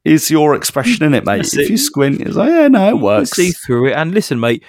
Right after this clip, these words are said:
Speaker 2: like you, when I, when I saw that, this is the bit that worried me in the, in the convention hall, when this big kind of, like,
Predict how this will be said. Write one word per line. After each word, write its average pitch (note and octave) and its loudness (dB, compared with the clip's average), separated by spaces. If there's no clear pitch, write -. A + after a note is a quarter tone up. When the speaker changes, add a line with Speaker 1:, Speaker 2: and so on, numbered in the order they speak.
Speaker 2:
like F3 -4
you, D3+ 4
when E3 0
I, E3 0
when F3+ -2
I E3+ 0
saw D#3+ 0
that, D#3 -2
this F#3 -2
is G3 0
the E3+ -2
bit D3+ 0
that B2+ -2
worried C#3 0
me B2+ 2
in B2+ 0
the, A#2+ 0
in C#3+ 0
the C3 0
convention C3 -2
hall, A2 0
when B2 0
this B2 0
big C#3+ 2
kind C3+ -2
of, B2 -4
like, B2 -2